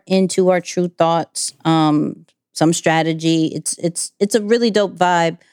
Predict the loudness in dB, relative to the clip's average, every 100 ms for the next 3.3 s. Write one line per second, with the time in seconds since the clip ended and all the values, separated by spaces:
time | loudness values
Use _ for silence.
0 | _ _ _ _ 0 2 2 0 -2 _
1 | 0 2 2 -2 0 2 0 -2 0 2
2 | 2 0 -4 0 0 0 0 0 0 -2
3 | 0 -2